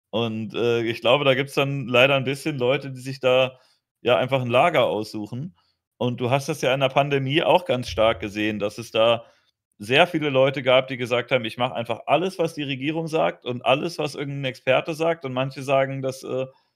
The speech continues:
du wirst da irgendwie mit der Spritze umgebracht und, äh, ne,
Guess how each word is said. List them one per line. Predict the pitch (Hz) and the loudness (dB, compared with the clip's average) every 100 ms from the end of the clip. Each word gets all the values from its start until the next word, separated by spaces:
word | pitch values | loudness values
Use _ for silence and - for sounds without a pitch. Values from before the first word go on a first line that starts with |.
| _ _ | _ _
du | 123 117 | -8 -2
wirst | 131 135 | -2 4
da | 139 123 | 4 4
irgendwie | 127 127 127 131 135 | 0 -6 -4 -2 -2
mit | 123 127 | -4 -2
der | 120 | -4
Spritze | - 139 139 | -4 -8 -6
umgebracht | 113 139 143 117 127 131 - | -6 -6 -8 0 0 0 -4
und, | 131 127 127 - | -8 -8 -8 -4
äh, | 120 95 - _ | -2 -2 -8 _
ne, | 131 139 | -8 -8